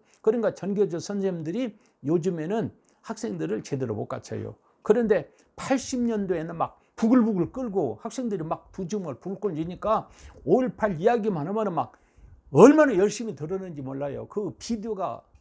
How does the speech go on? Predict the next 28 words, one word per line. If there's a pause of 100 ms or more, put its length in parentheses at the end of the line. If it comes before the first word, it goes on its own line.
(100)
엄청나게
영향을
주는데
복사해갖고
막 (220)
수백
부가 (220)
학생들
나눠지고
하고,
밤에면은
그 (360)
유-, (240)
저거,
저
복-, (160)
저
이렇게, (380)
어, (680)
복사기 (160)
한
거,
오일팔. (320)
그거는
이제
보느라고
학생들이
그냥